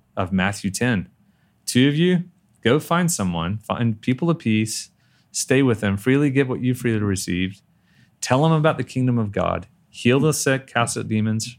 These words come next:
raise up, and don't worry, the worker's worth his wages. Now, that was not for pastors.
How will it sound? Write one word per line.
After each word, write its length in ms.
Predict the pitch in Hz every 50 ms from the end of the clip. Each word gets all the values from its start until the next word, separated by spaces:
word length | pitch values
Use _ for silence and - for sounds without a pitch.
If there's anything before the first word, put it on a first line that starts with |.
| _ -
raise 220 | 110 117 123 113
up, 280 | 117 107 110 107 - _ _ _ _ _ _ _ _ _ _ _ _ _ _ _ _ _ _
and 320 | - 113 113 117 113 107 98
don't 180 | 123 127 117
worry, 160 | 117 120 120 113
the 100 | 110 101
worker's 380 | 101 110 107 - 117 101 -
worth 160 | - 101 95
his 140 | - 98 90
wages. 560 | 87 87 85 85 82 87 82 82 - - - - _ _ _ _ _ _ _ _ -
Now, 120 | 104 104
that 200 | 117 131 131 -
was 120 | 131 117
not 460 | 127 127 131 139 139 131 - _ - -
for 180 | - 120 117
pastors. 880 | - - - - 110 120 120 - - - 87 87 - - - - - -